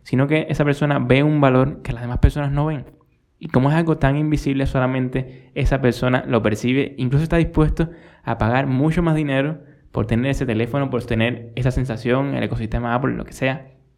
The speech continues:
Así que es una percepción que las empresas usan. Apple lo ha usado súper bien con el iPhone y con todos sus productos y servicios, todos alrededor de esa experiencia,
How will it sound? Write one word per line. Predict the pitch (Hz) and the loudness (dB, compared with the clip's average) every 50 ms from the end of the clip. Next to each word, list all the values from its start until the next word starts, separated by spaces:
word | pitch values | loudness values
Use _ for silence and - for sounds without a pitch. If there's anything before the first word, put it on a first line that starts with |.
| _ _ - | _ _ -6
Así | 139 131 - 139 | -2 -2 0 0
que | 147 156 147 - - - - - _ _ _ - | 0 -2 -2 -4 -8 -16 -20 -20 _ _ _ -2
es | 139 151 156 | 0 2 4
una | 175 175 160 - | 4 2 2 2
percepción | - 143 - - 127 - - 147 143 143 151 165 - - - - - | 0 0 0 0 -2 -2 2 2 2 2 2 0 -6 -12 -20 -20 -8
que | - - 117 | -2 0 0
las | 110 113 120 | 0 0 0
empresas | 120 110 113 139 - - 151 143 | -2 -2 0 0 0 0 2 0
usan. | 165 196 - - 120 - | 0 -2 -2 -4 -4 0
Apple | - 131 135 156 151 | 0 2 2 4 4
lo | 143 147 147 | 4 4 2
ha | |
usado | 147 143 - 151 147 151 147 | 2 0 0 0 2 0 0
súper | 147 - 143 135 135 135 127 | 0 0 0 2 4 2 2
bien | 123 127 127 131 135 147 - - - - - - _ _ - | 2 0 0 0 0 -2 -6 -10 -18 -20 -20 -20 _ _ -4
con | - 131 123 117 | 0 0 2 2
el | 117 117 | 4 2
iPhone | 120 127 - - 143 147 143 - - | 2 0 0 0 -2 -2 -2 -2 -4
y | - 131 | -2 2
con | - 117 117 117 | 2 2 2 4
todos | 127 143 165 160 | 4 4 4 4
sus | 160 165 | 2 0
productos | - - 139 143 147 147 147 151 151 | 4 4 4 4 4 2 2 0 0
y | 139 | 0
servicios, | 135 - 120 131 147 151 156 160 151 139 | -2 -2 -4 -4 -4 -4 -2 0 2 2
todos | 139 143 160 160 | 2 2 2 2
alrededor | 156 143 127 127 123 120 123 123 131 127 | 0 -2 -2 0 0 0 0 0 -2 -2
de | 131 135 | -4 -4
esa | 135 135 - 139 | -4 -4 -2 -2
experiencia, | 131 - - 127 120 127 135 139 139 - 147 156 - | -2 0 0 0 -2 -2 -6 -6 -6 -8 -8 -10 -10